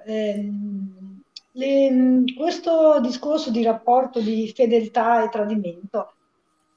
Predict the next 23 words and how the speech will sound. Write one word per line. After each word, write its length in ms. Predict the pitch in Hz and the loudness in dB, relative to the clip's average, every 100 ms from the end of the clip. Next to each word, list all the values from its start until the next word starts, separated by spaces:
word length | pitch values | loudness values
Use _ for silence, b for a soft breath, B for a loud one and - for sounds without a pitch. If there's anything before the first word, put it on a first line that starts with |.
| _ | _
eh, 200 | 240 254 | 2 2
hai 160 | 254 285 | 2 0
appena 460 | 285 349 339 - - | 0 2 2 0 -6
detto 320 | 269 311 294 | -6 -4 0
la 140 | 269 | 2
parola 300 | 269 262 269 240 | 4 6 6 4
giusta. 520 | 208 202 - 214 202 | 0 -6 -6 -6 -2
Per 180 | 240 233 | 0 4
molte 760 | 262 285 233 - 262 254 247 | 4 4 -2 4 6 8 6
persone, 1000 | 254 233 - 294 302 349 349 381 370 - _ | 2 -4 -4 0 4 4 2 -2 -6 -12 _
persone 460 | 226 202 - 254 247 | -8 -8 -2 0 0
forse 300 | 247 247 240 | -2 -6 -8
con 140 | 226 | -6
una 80 | 214 | -2
mentalità 680 | 214 208 220 208 208 214 - | -2 -2 -2 -4 -4 -6 -6
chiusa 460 | - 240 247 214 | -8 -6 -4 -2
e 80 | 208 | -2
bigotta, 840 | 202 233 220 208 - - 247 254 - | -2 2 2 2 -4 -2 0 0 -4
noi 160 | 233 240 | -6 -6
siamo 320 | - 226 214 | -4 -2 0
alieni, 440 | 208 262 220 185 196 | 0 0 -2 -2 -6
noi 140 | 214 | -6
siamo 720 | - 226 196 208 196 190 185 | -6 -8 -6 -4 -4 -6 -10